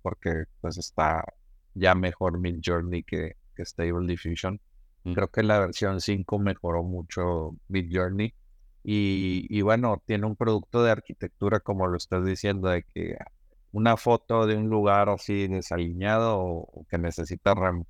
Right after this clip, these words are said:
Speaker 1: remodelación y le pones un prompt, co-,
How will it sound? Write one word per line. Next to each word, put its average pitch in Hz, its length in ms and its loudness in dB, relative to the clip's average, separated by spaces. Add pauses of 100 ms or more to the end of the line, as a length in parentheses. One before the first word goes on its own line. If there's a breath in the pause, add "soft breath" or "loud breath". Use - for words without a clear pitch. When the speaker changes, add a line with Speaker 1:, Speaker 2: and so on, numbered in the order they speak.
(100)
Speaker 1:
remodelación 87 880 0 (240)
y 85 360 -2
le 80 180 -2
pones 87 420 -4 (320)
un 95 160 -10
prompt, 92 400 2 (200)
co-, 98 220 -6